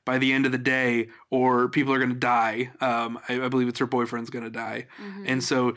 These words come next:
Speaker 1: she comes up with all these different, like, ways to try and get money. At one point, she tries to rob a grocery store and she gets killed. And then, um, a different loop, she, uh, you know,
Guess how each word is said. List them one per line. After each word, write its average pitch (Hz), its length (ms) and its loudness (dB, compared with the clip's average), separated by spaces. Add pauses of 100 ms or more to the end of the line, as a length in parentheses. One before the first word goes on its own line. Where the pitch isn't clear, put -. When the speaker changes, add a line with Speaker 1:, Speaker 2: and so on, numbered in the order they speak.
(100)
Speaker 1:
she 143 160 -2
comes 151 260 2
up 143 120 0
with 139 100 4
all 139 140 2
these 135 200 0
different, 139 460 -2
like, 123 300 -2 (360)
ways 143 360 2
to - 40 -6
try 147 140 0
and 135 100 0
get 131 140 2
money. 135 220 2
At 127 100 2
one 135 140 2
point, 131 160 0
she 131 80 -4
tries 131 220 0
to 139 80 0
rob 127 260 2
a 127 40 -2
grocery 135 380 2
store 120 380 2
and 117 120 -2
she 131 80 -2
gets 120 200 -2
killed. 120 460 -2 (300)
And 135 140 -4
then, 123 440 0 (200)
um, 123 400 0
a 131 80 -2
different 135 420 0
loop, 131 300 2 (400)
she, 127 720 0
uh, 117 340 0
you 123 180 -6
know, 117 280 -6